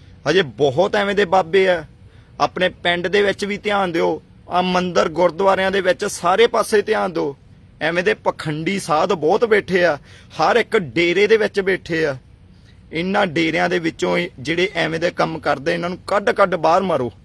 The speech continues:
ਇਹਨਾਂ ਤੇ ਕਾਰਵਾਈਆਂ ਕਰਾਓ। ਕਈ ਕੁੜੀਆਂ ਤਾਂ ਐਵੇਂ ਦੀਆਂ ਆਪਣੀਆਂ ਆਵਾਜ਼ ਨਹੀਂ ਬੋਲ ਨਹੀਂ ਸਕਦੀਆਂ, ਸਾਡੀ ਇੱਜ਼ਤ ਖਰਾਬ ਹੁੰਦੀ ਪਈ ਆ। ਇੱਕ ਉਹਨੇ ਮਹਿਰੋ ਨੇ ਬੰਦਾ, ਅਹ, ਕੁੜੀ ਫੜੀ, ਉਹਦੇ ਭਰਾ ਨੇ ਯਾਰ ਇੱਕ ਵਾਰੀ ਵੀ ਜਵਾਨ ਨਹੀਂ ਖਿਸਕੀ ਯਾਰ,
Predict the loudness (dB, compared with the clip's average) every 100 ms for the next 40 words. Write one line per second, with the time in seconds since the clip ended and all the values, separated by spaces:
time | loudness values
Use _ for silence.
0 | -20 -20 -20 -6 -2 0 -2 0 4 4
1 | 4 2 2 0 0 0 -2 -6 -20 -20
2 | -20 -14 2 2 2 -2 -2 0 0 0
3 | 0 -2 -2 -2 -2 0 2 4 4 4
4 | 0 -2 0 0 0 -2 -2 -2 -2 -2
5 | 0 0 0 -2 -2 0 0 -2 0 0
6 | 0 -4 -4 -4 -4 -4 -8 -20 -20 -6
7 | -2 -2 0 0 0 2 0 0 0 0
8 | 0 2 2 2 0 -2 -4 -2 -2 -2
9 | -2 -4 -10 -20 -10 -2 0 0 -2 -20
10 | -20 -20 -20 -2 4 6 4 2 0 0
11 | -2 -4 -2 -2 -4 -6 -6 -8 -2 0
12 | 2 0 0 0 -2 -2 0 2 2